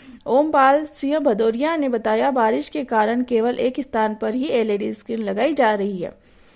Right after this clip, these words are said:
मंडी में बड़ी आवक, ग्यारह हजार क्विंटल मक्का आया। जिले में मक्का का उत्पादन अधिक होने से मंडी में आवक थम नहीं,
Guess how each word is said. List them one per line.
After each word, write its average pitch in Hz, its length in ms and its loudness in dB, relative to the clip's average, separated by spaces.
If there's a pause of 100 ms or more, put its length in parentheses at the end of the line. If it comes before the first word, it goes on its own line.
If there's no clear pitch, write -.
(1400)
मंडी 269 360 2
में 302 300 2
बड़ी 240 260 4
आवक, 214 460 2
ग्यारह 220 400 4
हजार 247 480 2
क्विंटल 220 460 -4
मक्का 208 360 -4
आया। 208 440 -2 (640)
जिले 233 340 0
में 285 140 0
मक्का 247 400 0
का 269 160 2
उत्पादन 240 540 0
अधिक 240 280 -2
होने 226 320 -2
से 226 160 -4
मंडी 214 380 -2
में 233 160 0
आवक 220 480 -2
थम 240 120 -2
नहीं, 220 380 -2